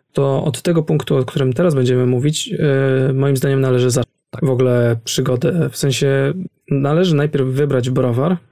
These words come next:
Speaker 1: i dogadać się z tym browarem, czy można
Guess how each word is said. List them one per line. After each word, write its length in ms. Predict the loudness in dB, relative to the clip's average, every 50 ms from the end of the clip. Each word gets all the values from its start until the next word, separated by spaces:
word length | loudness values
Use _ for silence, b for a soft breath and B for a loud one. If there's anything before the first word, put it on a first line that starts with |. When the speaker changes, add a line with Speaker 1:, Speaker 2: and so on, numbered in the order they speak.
| _ _ _ _ -4
Speaker 1:
i 100 | -2 0
dogadać 400 | 0 2 0 2 0 0 0 -2
się 100 | -2 -4 -4
z 60 | -4
tym 140 | -2 -2 -2
browarem, 540 | 0 0 0 0 0 0 0 -2 -4 -6 -8 _ _ _ _ _ _
czy 320 | -4 -2 0 0 2 2 2
można 580 | 0 0 0 0 0 0 0 0 0 0 -2